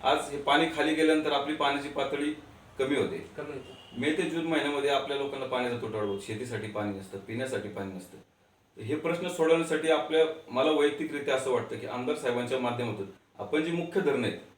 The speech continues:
Speaker 1: त्या मुख्य धरणांना आपण एक पोट धरणं करू शकतो. पोट धरणं केल्यानंतर हे पाणी येणाऱ्या दुष्काळाच्या काळामध्ये हे पाणी आपल्याला वापरण्यासाठी राहील,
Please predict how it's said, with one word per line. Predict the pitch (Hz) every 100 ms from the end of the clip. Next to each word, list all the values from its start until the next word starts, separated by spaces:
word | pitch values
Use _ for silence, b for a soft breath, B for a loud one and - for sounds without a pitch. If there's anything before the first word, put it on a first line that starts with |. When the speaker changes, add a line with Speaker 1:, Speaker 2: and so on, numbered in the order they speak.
| _ _
Speaker 1:
त्या | 131
मुख्य | 139 156 - 180
धरणांना | 160 151 151 151
आपण | 151 156
एक | 160 -
पोट | 165 170 147
धरणं | 139 135
करू | 120 110
शकतो. | 98 - - - - - - - - - - -
पोट | 147 165
धरणं | 160 156 156
केल्यानंतर | 151 151 156 160
हे | 135
पाणी | 147 147 147 170 - - - - - - - -
येणाऱ्या | 123 143 156 170 160
दुष्काळाच्या | 151 - 160 160 151
काळामध्ये | 143 143 135 98 - - - -
हे | 127
पाणी | 139 139
आपल्याला | 151 - 156 151
वापरण्यासाठी | 139 131 127 117 104 95
राहील, | 92